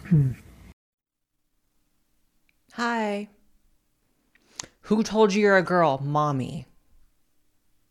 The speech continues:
Speaker 2: Right? So even if we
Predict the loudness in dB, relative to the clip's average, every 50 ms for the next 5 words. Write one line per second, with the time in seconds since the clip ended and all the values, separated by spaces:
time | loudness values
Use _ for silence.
0 | _ _ _ _ _ _ _ _ _ -20 -20 -20 -20 -20 -8 0 4 4 6 6
1 | 4 0 -4 -20 -20 -14 -6 -2 -2 -2 -2 -4 -4 -2 -2 -2 0 0 -2 -2
2 | -2 -4 -10 -10 -2 0 2 2 2 0 -4 -12 -20 -20 -20 -20 -20 -20 -20 -20
3 | -20 -20 -20 -20 _ _ _ _ _ _ _ _ _ _ _ _ _ _ _ -20
4 | _ _ _ _ _ -16 -14 -12 -8 -4 -2 0 0 0 0 0 0 -2 -2 -4